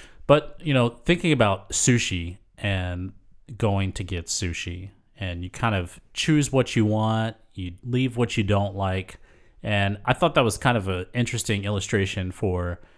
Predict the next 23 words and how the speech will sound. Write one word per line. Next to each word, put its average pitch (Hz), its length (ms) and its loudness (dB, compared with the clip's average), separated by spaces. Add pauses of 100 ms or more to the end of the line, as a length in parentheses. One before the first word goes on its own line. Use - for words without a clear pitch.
(420)
Christianity, 90 720 -2 (600)
and 101 200 -4
that 92 260 -4
some 170 180 4
people, 120 480 0 (920)
I 101 40 -2
don't 98 100 -2
know 92 100 0
how 92 80 -4
you 101 180 -2
feel, 98 400 -6 (320)
they 95 140 -4
come 117 240 -2
to 117 100 -2
God 90 360 -2 (600)
and 92 320 -2
they 95 80 0
want 98 320 -2
the 101 60 -6
good 95 260 -6
things 95 260 -8
from 92 220 -10
God, 85 380 -6